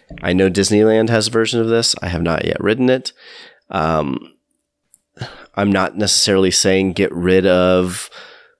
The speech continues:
Many Adventures of Winnie the Pooh, but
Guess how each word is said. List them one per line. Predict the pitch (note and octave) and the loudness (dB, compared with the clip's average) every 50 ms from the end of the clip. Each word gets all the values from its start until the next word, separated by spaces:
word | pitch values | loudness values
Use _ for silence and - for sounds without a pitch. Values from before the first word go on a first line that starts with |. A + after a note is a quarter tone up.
| _ _ _ _ _ _ _ _ _ _ _ | _ _ _ _ _ _ _ _ _ _ _
Many | G2+ G2 F#2+ G2 G2 G2 | 0 2 2 4 4 2
Adventures | F2+ F2+ F#2+ F#2 - G2 F2+ F#2+ | 2 2 0 0 0 -2 0 -2
of | F2+ F2 | -2 0
Winnie | G2 G2 F#2+ F#2+ | 0 2 2 2
the | F#2 F2 | 0 0
Pooh, | - A#2 A2+ A2+ A#2 A#2 A#2 A2+ A2+ A#2+ - - - - - A2+ | 0 2 4 4 6 6 4 4 2 0 -8 -14 -18 -20 -14 -6
but | G#2+ F#2 E2+ E2 E2+ - | -2 0 0 0 -2 -4